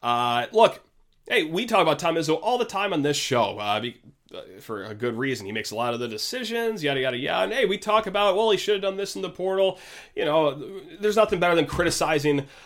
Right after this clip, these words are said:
a Hall of Fame head coach that's been at a program for upwards of twenty-five years. But, hey, we gotta do a good job, too, of crediting this guy when credit is due. And what I saw on Saturday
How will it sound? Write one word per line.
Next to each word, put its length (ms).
a 80
Hall 220
of 60
Fame 180
head 220
coach 220
that's 120
been 240
at 80
a 60
program 520
for 320
upwards 300
of 80
twenty-five 580
years. 280
But, 240
hey, 240
we 120
gotta 180
do 200
a 40
good 160
job, 240
too, 340
of 140
crediting 420
this 200
guy 340
when 260
credit 460
is 240
due. 320
And 380
what 120
I 100
saw 440
on 140
Saturday 680